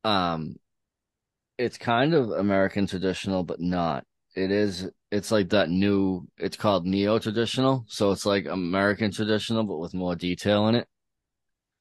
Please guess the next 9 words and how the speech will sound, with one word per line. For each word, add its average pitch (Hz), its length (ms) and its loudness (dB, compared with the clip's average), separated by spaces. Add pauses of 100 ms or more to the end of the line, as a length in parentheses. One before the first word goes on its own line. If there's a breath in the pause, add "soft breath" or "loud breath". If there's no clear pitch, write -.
(300)
So 90 520 0
I 87 120 2
was 87 180 -2
like, 85 240 0
"Yeah, 90 240 0
we 82 140 -2
gotta, 82 280 -2 (240)
you 85 100 -6
know, 65 240 -8